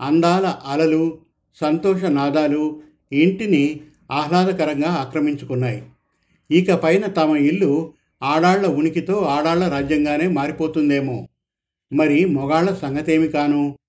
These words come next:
అలా అనుకుంటూ అటువైపు చూసేటప్పటికీ కామేశ్వరరావు ఇంటి గడపకు కట్టిన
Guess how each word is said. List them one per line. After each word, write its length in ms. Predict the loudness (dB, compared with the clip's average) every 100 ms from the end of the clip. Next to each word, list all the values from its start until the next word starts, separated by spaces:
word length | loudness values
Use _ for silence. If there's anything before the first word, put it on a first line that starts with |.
| _ _ _ -4
అలా 200 | 0 2
అనుకుంటూ 600 | 2 0 0 0 -2 -2
అటువైపు 460 | -2 0 -2 -2 -4
చూసేటప్పటికీ 1120 | -4 -4 -4 -4 -6 -8 -4 -2 -2 -4 -12 -20 -20 -20 _
కామేశ్వరరావు 960 | 0 4 4 2 -2 -2 -2 -2 -4 -6 -20 _ _
ఇంటి 400 | 2 2 2 -2
గడపకు 400 | -2 -2 -2 -6
కట్టిన 480 | -4 -2 -2 -2 -6